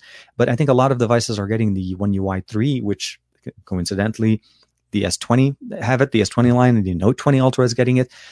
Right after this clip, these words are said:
So those are things that we definitely appreciate. And I, I really think they're, they're just literally, at this point, it's about making the money, and, and they're trying to figure out different ways.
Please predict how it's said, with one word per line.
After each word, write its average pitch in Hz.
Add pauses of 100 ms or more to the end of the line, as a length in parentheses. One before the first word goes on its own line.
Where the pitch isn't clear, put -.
So 139
those 190
are 185
things 180
that 170
we 135
definitely 135
appreciate. 98
And 113 (540)
I, 117
I 127
really 143
think 151
they're, 104
they're 104
just 113
literally, 110 (480)
at 110
this 156
point, 160
it's 113
about 113
making 110
the 92
money, 90
and, 87
and 92
they're 98
trying 123
to 120
figure 107
out 95
different 101
ways. 95